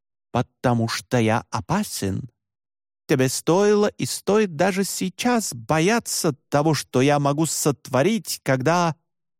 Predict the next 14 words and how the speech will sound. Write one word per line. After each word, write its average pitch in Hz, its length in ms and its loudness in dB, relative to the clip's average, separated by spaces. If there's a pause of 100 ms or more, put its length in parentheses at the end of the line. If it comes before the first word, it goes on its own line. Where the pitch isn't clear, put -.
(120)
когда...» 175 600 2 (840)
Но 175 140 2
девушка 247 420 -2
лишь 220 160 -2
качнула 202 480 -4
головой. 127 580 0 (680)
«Почему 240 300 0
я 202 100 2
должна 165 400 0
бояться, 170 520 -2
если 156 300 -2
мне 165 240 -2
не 165 120 -4
страшно? - 640 -4